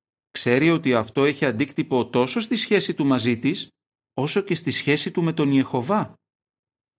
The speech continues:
Η υποσημείωση αναφέρει, «Αν και εδώ μιλάμε για τον σύζυγο, πολλές από αυτές τις αρχές εφαρμόζονται επίσης και στη σύζυγο». Τέλος υποσημείωσης. Ο σύζυγος που τιμάει τη γυναίκα του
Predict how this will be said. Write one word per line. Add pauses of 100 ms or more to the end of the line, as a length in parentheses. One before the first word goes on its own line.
(680)
Η
υποσημείωση
αναφέρει, (680)
«Αν
και
εδώ
μιλάμε
για
τον
σύζυγο, (640)
πολλές
από
αυτές
τις
αρχές
εφαρμόζονται
επίσης
και
στη
σύζυγο». (880)
Τέλος
υποσημείωσης. (1700)
Ο
σύζυγος
που
τιμάει
τη
γυναίκα
του